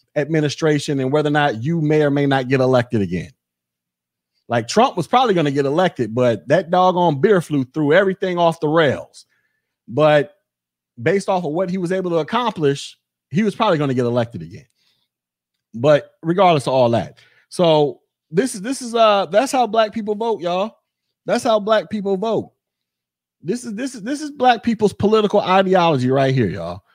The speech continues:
This black woman summed up black people's political ideology. "We're gonna twerk our way to freedom.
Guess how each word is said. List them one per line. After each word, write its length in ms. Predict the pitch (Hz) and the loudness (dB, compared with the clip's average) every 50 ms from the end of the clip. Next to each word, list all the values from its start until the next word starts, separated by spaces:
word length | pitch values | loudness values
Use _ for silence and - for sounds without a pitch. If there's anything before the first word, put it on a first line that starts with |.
| _ _ _ _ _ _ _ _ - | _ _ _ _ _ _ _ _ -8
This 240 | - 160 262 277 240 | -4 -2 -2 0 0
black 380 | 220 208 226 226 214 202 - | 0 2 2 4 4 2 2
woman 400 | 214 208 202 190 175 160 160 156 | 0 0 2 2 2 2 2 0
summed 420 | 151 - - 196 190 190 190 180 170 | -2 -4 -2 0 0 0 0 2 4
up 260 | 165 165 151 - 123 | 4 4 4 2 0
black 260 | 131 151 165 165 160 | 0 0 0 0 0
people's 260 | - 185 156 160 147 | -2 -2 -2 -4 -6
political 460 | - - 147 143 156 165 156 - 170 - | -6 -4 -2 0 0 0 0 0 -2 -2
ideology. 760 | - 143 143 139 139 139 135 127 120 107 82 85 82 78 - _ _ _ _ _ _ - | 0 0 0 0 2 2 2 2 0 -2 -4 -6 -14 -18 -20 _ _ _ _ _ _ -6
"We're 180 | 117 180 233 233 | -2 -2 0 0
gonna 240 | 233 208 190 160 | 0 -2 -2 -4
twerk 380 | - - - 220 233 240 240 240 | -4 -4 -4 -2 -2 -2 0 0
our 180 | 226 214 208 202 | 2 2 2 2
way 160 | 202 196 190 | 2 0 0
to 80 | 185 | -2
freedom. 400 | 170 - 190 160 135 95 - - | -2 -4 -6 -6 -6 -6 -10 -14